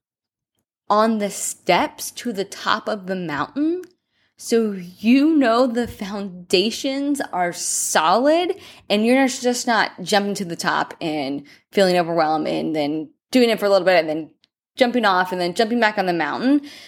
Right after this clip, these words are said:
Like, you are taking the steps up there, and there are four main steps. They're super simple, but you have to know them, you have to understand them, and you have to spend time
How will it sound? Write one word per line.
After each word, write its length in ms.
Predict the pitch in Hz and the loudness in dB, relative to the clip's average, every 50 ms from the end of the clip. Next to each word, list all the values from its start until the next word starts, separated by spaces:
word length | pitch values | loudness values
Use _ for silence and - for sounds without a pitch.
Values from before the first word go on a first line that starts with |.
| - - - | -14 -4 -4
Like, 180 | 202 202 - | -4 -4 -4
you 280 | 180 180 220 247 247 - | -4 2 2 2 2 4
are 160 | - 226 208 | 2 0 0
taking 540 | - - 208 190 196 202 202 196 185 170 - | 0 -4 -6 -4 -4 -4 -2 -2 -4 -4 -2
the 120 | 175 170 | -2 -2
steps 600 | 165 - - - - _ - 196 202 233 - - - | -2 -2 -6 -6 -8 _ 0 2 2 2 0 -4 -6
up 180 | - 175 - - | -6 -6 -2 0
there, 220 | 175 165 156 156 | 2 4 4 4
and 160 | 104 - 175 | 2 2 0
there 100 | 175 160 | 0 0
are 160 | 151 185 180 | 0 -2 -2
four 680 | 180 - - - 233 214 208 220 233 233 247 247 240 - | -6 -12 -6 0 0 2 4 4 4 4 2 2 -2 -4
main 400 | - 185 185 185 180 175 180 175 | -6 -2 0 0 0 0 -2 -2
steps. 540 | - - - - 180 165 160 - - - - | -6 -6 0 0 2 2 0 -2 -4 -10 -10
They're 180 | - - 175 160 | -6 -6 -6 -4
super 800 | - - - - - - 247 254 247 247 - 269 262 247 214 - | -6 -8 -8 -8 -2 2 2 2 2 2 2 2 4 4 2 0
simple, 600 | - - - - - 170 175 - 285 330 359 349 - | -4 -6 -6 -4 -2 -4 -2 2 2 2 2 2 0
but 120 | 208 - | -2 -2
you 100 | 214 233 | -2 -4
have 180 | 247 277 269 - | -4 -4 -2 -2
to 100 | 269 220 | -2 0
know 240 | 190 196 208 220 | 2 2 0 2
them, 220 | 240 285 294 302 320 | 2 2 2 2 0
you 380 | 349 330 - - - - - | -2 -4 -8 -18 -16 -4 -2
have 100 | 202 202 | -2 -2
to 80 | - - | -2 -2
understand 400 | - 214 196 - - 202 208 226 | -2 -2 -4 -2 -2 -2 0 2
them, 80 | 240 220 | 0 0
and 100 | 190 233 | 0 -2
you 20 | |
have 100 | 254 247 | 0 0
to 60 | 285 | -2
spend 320 | 269 277 302 254 208 180 - | -2 2 2 2 2 0 -2
time 520 | - - - 208 214 208 175 160 151 | -8 -12 -10 -6 -2 -2 0 0 -2